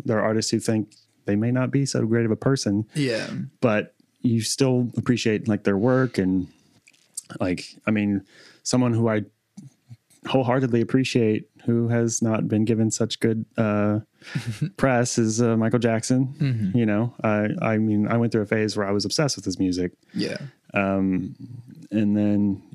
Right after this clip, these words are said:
Speaker 1: you know, there's, I mean, I, I can't draw forth a ton of examples, but, um, I mean, like, Jacob Collier comes up again because,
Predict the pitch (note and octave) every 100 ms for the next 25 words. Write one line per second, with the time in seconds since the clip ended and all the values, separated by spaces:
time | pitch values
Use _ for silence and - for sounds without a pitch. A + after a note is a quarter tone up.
0 | - A2+ F2 F2+ F#2 G#2 G#2+ - - -
1 | _ _ - - - - A2+ A#2 G#2+ A#2
2 | G2 A2+ - A2+ G#2 G2 G#2 G2 F2 -
3 | A2+ G#2 G#2+ A2 C#3+ D3 D3+ - - A2+
4 | G#2+ G#2 G2+ - - - G#2 G2 G2 F#2+
5 | G2+ - _ _ - - C3+ A#2+ A#2 A2
6 | - G#2 B2 A#2 A2 A2 G#2+ G#2 G2+ F#2+
7 | A2 A2+ G#2+ G2+ G2+ G2 G2 F#2 - -